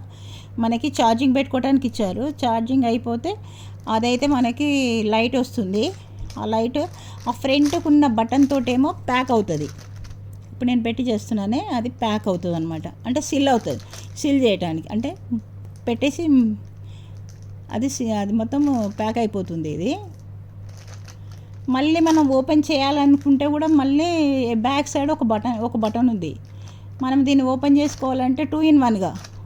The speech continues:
ప్యాకింగ్ చేయొచ్చు, ఓపెన్ చేయొచ్చు. దాన్ని బ్యాక్ సైడ్ బటన్ పెట్టి మళ్ళీ ఇట్లా పెట్టి మళ్ళీ ప్రెస్ చేసినామనుకో ఓపెన్ అయిపోద్ది. ఇది కూడా నాకు చాలా బాగా నచ్చింది. అస్సలు ఇంకా మనకి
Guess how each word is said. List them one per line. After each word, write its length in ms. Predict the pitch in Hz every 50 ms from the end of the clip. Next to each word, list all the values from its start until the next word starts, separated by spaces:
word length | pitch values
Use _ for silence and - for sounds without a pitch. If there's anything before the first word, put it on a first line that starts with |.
| - - - - -
ప్యాకింగ్ 400 | - 233 220 208 - 277 277 269
చేయొచ్చు, 440 | 262 269 269 254 285 277 - - 349
ఓపెన్ 440 | 403 415 359 269 226 226 220 220 208
చేయొచ్చు. 420 | 196 180 170 170 175 - - - - - - - - - - - - - - - - - - 247
దాన్ని 200 | 262 262 269 262
బ్యాక్ 320 | 240 240 247 240 254 254
సైడ్ 260 | - 277 247 247 233
బటన్ 320 | 226 233 233 233 233 254 233
పెట్టి 180 | 226 233 -
మళ్ళీ 220 | 247 233 220 220 247
ఇట్లా 160 | 233 240 233
పెట్టి 280 | 220 220 226 - -
మళ్ళీ 140 | 240 208 214
ప్రెస్ 300 | 220 - 226 220 220 -
చేసినామనుకో 500 | 240 233 226 - - 233 247 262 262 381
ఓపెన్ 280 | 359 285 - - 160 156
అయిపోద్ది. 440 | 147 143 - 165 156 156 - 151 - - - - - - - - - - -
ఇది 120 | 220 220
కూడా 140 | 247 285 277
నాకు 300 | 269 269 240 233 - -
చాలా 280 | 220 170 160 180 208 262
బాగా 260 | 240 240 233 240 240
నచ్చింది. 560 | 214 226 226 - - - 208 185 202 262 349 - - - - - - - - - - - - - - - - - - - - - - - - - - - - - - - - - - - - - - - - - - - - - - - - - - - - - - - - - - - -
అస్సలు 300 | 220 208 - 294 277 269
ఇంకా 160 | 262 247 247
మనకి 440 | 226 208 202 202 202 - 196 190